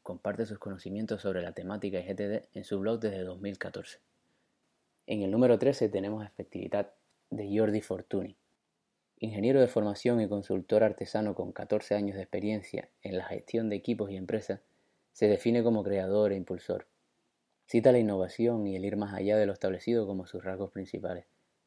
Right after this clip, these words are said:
Gracias a su pasión por la productividad, creó su blog hace seis años con una visión, misión y valores que lo definen y actúan de brújula.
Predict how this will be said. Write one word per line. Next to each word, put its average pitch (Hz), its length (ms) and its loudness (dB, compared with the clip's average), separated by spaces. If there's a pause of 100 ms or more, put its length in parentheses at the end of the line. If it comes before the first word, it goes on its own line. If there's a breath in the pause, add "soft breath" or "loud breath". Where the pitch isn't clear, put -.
(200)
Gracias 104 320 2
a - 20 -8
su 101 140 -4
pasión 101 320 -2
por 98 100 -2
la 95 80 0
productividad, 98 720 -2
creó 92 220 -8
su 98 160 -2
blog 98 260 0
hace 92 160 -8
seis 95 300 -2
años 101 300 -2
con - 120 -6
una 95 160 -6
visión, 92 460 -2
misión 110 440 -4
y 107 120 -4
valores 95 340 -4
que - 80 -8
lo 98 80 -2
definen 101 440 -4
y 98 100 -8
actúan 90 400 -8
de 92 80 -8
brújula. 95 380 -8